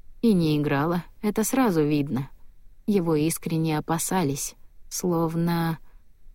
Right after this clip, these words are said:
Словно он дикая собака, которая может оказаться и здоровой, и бешеной, но зубы у нее в любом случае есть.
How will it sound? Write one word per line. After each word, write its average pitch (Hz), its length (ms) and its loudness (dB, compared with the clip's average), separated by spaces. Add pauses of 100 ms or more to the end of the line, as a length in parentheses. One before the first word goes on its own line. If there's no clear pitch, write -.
(120)
Словно 180 560 2
он 180 180 4
дикая 170 380 0
собака, 160 540 0
которая 160 440 0
может 165 380 0
оказаться 160 560 0
и 160 80 2
здоровой, 160 640 2 (100)
и 185 140 2
бешеной, 185 600 2 (340)
но 202 160 2
зубы 220 400 4
у 202 80 4
нее 156 320 2
в 151 60 -2
любом 147 400 2
случае 180 600 0
есть. 135 460 -4